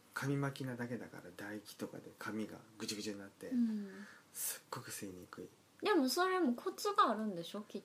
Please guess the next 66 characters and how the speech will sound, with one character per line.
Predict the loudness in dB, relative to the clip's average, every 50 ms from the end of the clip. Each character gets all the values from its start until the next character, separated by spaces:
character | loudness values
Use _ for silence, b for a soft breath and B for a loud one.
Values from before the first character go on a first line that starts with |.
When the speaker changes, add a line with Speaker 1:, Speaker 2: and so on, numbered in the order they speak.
| -10 -12 -4
Speaker 2:
と。 | 2
Speaker 1:
ま | 6 10 10 10 10 8
あ、 | 6 6
上 | 6 6 6 6
級 | 6 4
者 | 6 6 2 0
は | -2 -4 -6 -10 -12 -14 -6 -2
う | 0
ま | 0 0 0
く | -2 -6
吸 | -4 -4 -4
う | -4
ん | -6 -8
だ | -10 -10
ろ | -10 -12
う | -10 -4
け | 0
ど、 | 4 4 4
Speaker 2:
う | 4 4
ん。 | 0 -4 -8 -12 -12 -12 -10 -8
Speaker 1:
あ | -8 -6 -4 -2
ん | 0 2 2 2 2
な | 0 0 -2 -2 -4
ギ | -4 -4 0 2
ト | 0 0
ギ | 0 0
ト | -2 -2 0 0
の、 | 0 0 -2 -4 -6 B B B
Speaker 2:
う | -4
ん。 | -4 -4 -6 -8 -12 -14 -14 -16 -16 -18 -20 -20 -20 -20 _ -16 -16 -14 -14 -14 -16 -16 -16 -12
Speaker 1:
き | -12 -12 -12
っ | -12 -8 0
つ | 4 4
い | 4
タ | 4 2 -2
バ | -2 -2
コ | -2 -2 -2 0 -2 -2 -4 -4 -6 -6 -8 -10 -14 -20 -20 -20 -18
吸 | -14 -14 -8 -4 -4
う | -2 -2 -2 -4 -6 -6 -8 -8
の | -10 -10 -12
は | -12 -12
い | -10 -10
ら | -10 -10 -8 -8
ん | -6 -6
わ | -6 -6 -8
っ | -12 -14 _ _ _ _ -8
て | -8 -6
思 | -6 -8 -10 -10
う | -10 -12 -14
ね。 | -16 -18 -18 _ _ _ -18
Speaker 2:
う |
ん。 | -16 -14 -14 -12 -12 -12 -12 -14 -14 -18 -20 -20 -20 _ _ _ _ _ _ _ _ _ _ _ _ _ _ _ -14
Speaker 1:
ピ | -6 -2 0 0 0 0
ー | -2
ス | -4 -8 -12 -12 -12 -14 -14 -16 -16
の、 | -16 -18 -18 -14 -10
缶 | -6 -4 -2 0 0 0
入 | 0 -2
り | -2
の | -2 -4 -6
ピ | -6 -6 -8
ー | -8
ス | -8 -10 -12 -14 -16 -20
は | -20 -20 -20 -18 -10 -8
ほ | -8
ん | -8